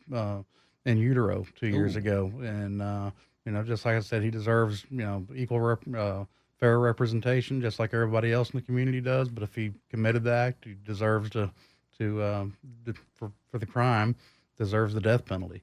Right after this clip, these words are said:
Speaker 2: Oh, yeah.
Speaker 1: And, uh,
Speaker 2: In a
Speaker 1: you know
Speaker 2: situation like that, I mean, charges need to be brought. You need to bring charges, and that person needs to be locked up just like everyone else.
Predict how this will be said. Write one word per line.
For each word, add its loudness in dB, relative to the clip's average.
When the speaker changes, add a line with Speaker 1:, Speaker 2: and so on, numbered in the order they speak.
Speaker 2:
Oh, -10
yeah. -12
Speaker 1:
And, 0
uh, 0
Speaker 2:
In 0
a -2
Speaker 1:
you -6
know 0
Speaker 2:
situation 0
like 2
that, 4
I 0
mean, 0
charges -2
need 2
to -6
be -2
brought. 2
You -2
need 0
to -8
bring 0
charges, 0
and 0
that 0
person -2
needs -2
to -8
be -4
locked 2
up 0
just -6
like -2
everyone -4
else. -8